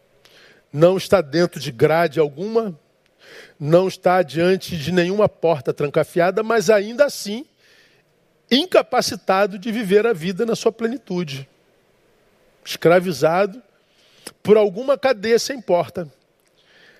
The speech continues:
Cadeia sem porta é, é a cadeia que escraviza a liberdade. A liberdade, ela existe, ela é uma possibilidade,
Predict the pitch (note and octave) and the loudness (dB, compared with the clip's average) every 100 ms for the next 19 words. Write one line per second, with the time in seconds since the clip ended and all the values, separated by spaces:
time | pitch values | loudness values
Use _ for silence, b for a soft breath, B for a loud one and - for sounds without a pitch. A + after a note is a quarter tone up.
0 | b b G3+ D#3+ E3 E3+ D3+ D#3+ - E3+ | b b 2 4 2 2 2 -4 -4 -2
1 | B3 F#3+ D3 A#2+ - _ _ _ _ b | 0 0 -4 -8 -12 _ _ _ _ b
2 | b b b b - D#3 E3 E3+ D#3+ C3+ | b b b b 2 4 4 4 2 -2
3 | - _ _ _ _ _ _ - E3 - | -10 _ _ _ _ _ _ 0 2 2
4 | G3 D3+ F3+ A#3+ A#3+ G3+ - A#3 G#3 C#3+ | -2 2 2 2 0 -4 -4 0 0 0
5 | A3 G#3+ A3 A3 A3 E3+ F#3+ G#3 D#3+ E3 | -2 0 0 0 -2 -2 -2 -2 0 0
6 | F3 F3+ D#3 F3 G3+ E3 D#3+ E3+ C#3 F3+ | 2 0 0 0 2 2 0 -2 -4 -4
7 | A3 - D#4 B3 b b b b b b | -2 -2 -4 -8 b b b b b b
8 | - E3 E3+ D#3+ E3 D#3 E3+ - F#3+ A3+ | 0 2 4 2 2 -2 -6 -6 -4 -2
9 | F3+ G#3 C4+ - - | 0 0 -2 -6 -14